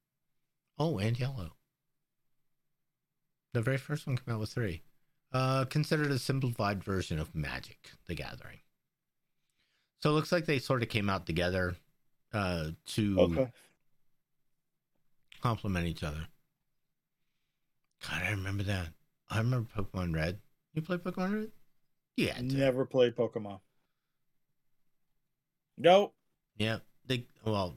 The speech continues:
Speaker 1: my boys had it. They played, they played Red and Blue. I know when I, <laughs> I had a Game Boy and I played, I know I played Red. I don't remember the rest of it.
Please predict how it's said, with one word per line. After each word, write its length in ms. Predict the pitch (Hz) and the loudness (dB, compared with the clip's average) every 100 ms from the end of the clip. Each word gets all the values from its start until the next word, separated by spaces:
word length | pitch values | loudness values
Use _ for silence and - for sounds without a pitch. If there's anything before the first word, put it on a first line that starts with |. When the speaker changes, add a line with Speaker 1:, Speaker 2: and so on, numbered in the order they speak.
| 98 | -4
Speaker 1:
my 220 | 107 110 | 0 2
boys 300 | 107 101 87 | 2 0 0
had 220 | 85 80 | -2 -2
it. 180 | 82 - - - - - - - - | -2 -4 -14 -20 -20 -20 -20 -20 -8
They 80 | 85 | -6
played, 560 | - 92 82 78 73 - - - _ _ _ _ _ _ _ _ _ _ _ _ _ _ | -2 0 0 0 -4 -8 -16 -20 _ _ _ _ _ _ _ _ _ _ _ _ _ _
they 60 | |
played 280 | 90 95 87 | -8 -4 -2
Red 160 | 90 85 | 0 0
and 120 | 85 | -2
Blue. 340 | 80 78 73 - _ _ _ _ _ _ - | 0 -2 -4 -10 _ _ _ _ _ _ -4
I 80 | 95 | -2
know 120 | 87 | 0
when 160 | 82 | 0
I, 140 | 80 73 90 | 0 -2 -4
<laughs> 40 | - | -6
I 40 | |
had 240 | 87 117 | -2 -2
a 40 | 107 | -2
Game 300 | - - 87 | -4 -2 -2
Boy 320 | 82 76 82 | -2 -2 -2
and 120 | 71 | -4
I 100 | 73 | -6
played, 420 | 78 85 80 71 78 - - _ _ _ _ _ _ _ _ _ _ _ _ _ _ _ _ _ _ _ | -6 -4 -4 -6 -10 -20 -20 _ _ _ _ _ _ _ _ _ _ _ _ _ _ _ _ _ _ _
I 60 | - | -8
know 140 | 90 | -4
I 100 | 95 | -4
played 280 | 73 76 65 | -4 -10 -12
Red. 320 | 71 67 57 - - _ _ _ _ _ | -12 -12 -12 -18 -20 _ _ _ _ _
I 80 | |
don't 100 | 90 | -10
remember 180 | 82 80 | -10 -14
the 80 | - | -14
rest 200 | 85 - | -14 -16
of 60 | |
it. 60 | - | -20